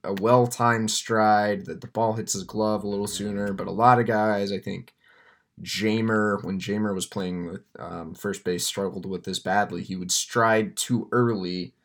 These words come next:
basically lock his feet on the ground, and so th-, if the throw is even just barely offline, he has no, no mobility. Torque kinda catches it in stride as he's reaching out, but it still allows himself some flexibility. Uh, he impressed me multiple, multiple times with that. I was,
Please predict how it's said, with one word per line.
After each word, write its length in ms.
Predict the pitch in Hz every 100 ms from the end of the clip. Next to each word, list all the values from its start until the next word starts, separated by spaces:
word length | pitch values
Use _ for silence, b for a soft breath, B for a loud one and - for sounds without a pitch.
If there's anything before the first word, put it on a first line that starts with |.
| _ _ _ -
basically 380 | 110 107 110 98
lock 320 | 101 107 110
his 140 | 98
feet 260 | - 123 113
on 140 | 104
the 60 | 92
ground, 420 | 92 85 82 85
and 120 | 85 -
so 180 | 101
th-, 120 | 76 -
if 120 | -
the 80 | 92
throw 380 | - 107 104 98
is 120 | 92
even 220 | 98 101
just 260 | 98 110 -
barely 380 | 107 120 113 104
offline, 840 | 95 90 - 95 92 90 87 92 98
he 80 | 107
has 180 | 101 95
no, 200 | 92 69 -
no 180 | 107 101
mobility. 640 | 98 - 101 85 58 53 B B B -
Torque 260 | 117 110
kinda 220 | - 107 95
catches 400 | 107 101 107 98
it 280 | 104 95 -
in 220 | 113 107
stride 580 | 107 - 107 104 101 101
as 160 | 98
he's 220 | 95 90 98
reaching 340 | 101 98 98
out, 360 | 95 95 90 87
but 100 | 92
it 140 | 90
still 220 | - 107
allows 300 | 101 92 92
himself 360 | 92 92 92 87
some 180 | - -
flexibility. 960 | 107 92 - 87 98 90 90 92 90 b b b b _ -
Uh, 440 | 90 87 82 82 90
he 140 | 110
impressed 340 | 104 113 101
me 140 | 98 90
multiple, 520 | 92 113 113 - 92
multiple 400 | 87 82 - -
times 300 | - 82 82
with 140 | 87
that. 240 | - 80 82
I 60 |
was, 220 | 90 90